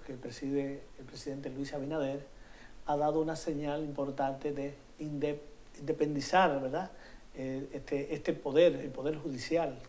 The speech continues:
eh, poner una procuradora que no tenga línea política. Yo creo que eso es un mensaje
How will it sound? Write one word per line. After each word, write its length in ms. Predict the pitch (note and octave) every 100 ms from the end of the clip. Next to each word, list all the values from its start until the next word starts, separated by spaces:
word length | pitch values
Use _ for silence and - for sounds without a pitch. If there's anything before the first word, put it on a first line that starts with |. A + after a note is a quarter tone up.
| -
eh, 260 | C3+ B2 A#2+ A#2
poner 220 | C3 C#3
una 180 | D#3 E3
procuradora 720 | D#3+ D3 D3+ C3+ D3+ D#3 D3 - - - -
que 180 | C#3+ B2+
no 180 | D3
tenga 400 | D#3 D3 D3+ D3+
línea 320 | C#3 C#3+ D3+ C#3
política. 500 | C#3+ C#3 C3 C3 C3+
Yo 140 | C#3
creo 160 | C#3+ C#3+
que 60 |
eso 140 | D3+ D#3
es 80 |
un 120 | D3 C#3+
mensaje 420 | C3+ D3 C#3+